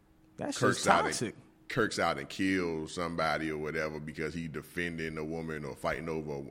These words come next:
Speaker 2: I mean, uh, trying to get a woman or something like that.
Speaker 1: Mm.
Speaker 2: But I think what the whole point of it is, is that, you know, the masculine, the, trying to prove yourself as a man and the ego and all those things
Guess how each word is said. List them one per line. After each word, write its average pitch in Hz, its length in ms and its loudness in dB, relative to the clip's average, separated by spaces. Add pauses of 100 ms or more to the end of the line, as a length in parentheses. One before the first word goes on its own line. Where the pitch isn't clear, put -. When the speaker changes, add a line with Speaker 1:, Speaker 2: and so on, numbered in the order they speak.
Speaker 2:
I 87 40 -4
mean, 82 240 -4
uh, 58 200 -4
trying 69 260 -4
to 78 60 -6
get 78 220 -4
a 73 40 -4
woman 73 400 -6
or 65 40 -10
something 71 240 -4
like 69 260 -4
that. 69 320 -6
Speaker 1:
Mm. 110 380 -4
Speaker 2:
But 87 200 4
I - 20 -6
think 120 200 4
what 90 140 0
the 85 60 2
whole 92 160 0
point 92 320 -2
of 78 120 -2
it 76 120 -4
is, 78 380 -4
is 76 180 -8
that, 76 280 -4 (680)
you 87 120 -4
know, 71 380 -2 (120)
the 73 140 -4
masculine, 85 680 0
the, 71 120 -8 (340)
trying 92 300 2
to 73 80 -4
prove 113 380 -2
yourself 90 500 0
as 80 100 -4
a 76 80 -4
man 78 640 -4
and 73 120 -8
the 67 120 -8
ego 80 520 -4
and 73 100 -6
all 80 200 0
those 80 220 -4
things 80 500 -6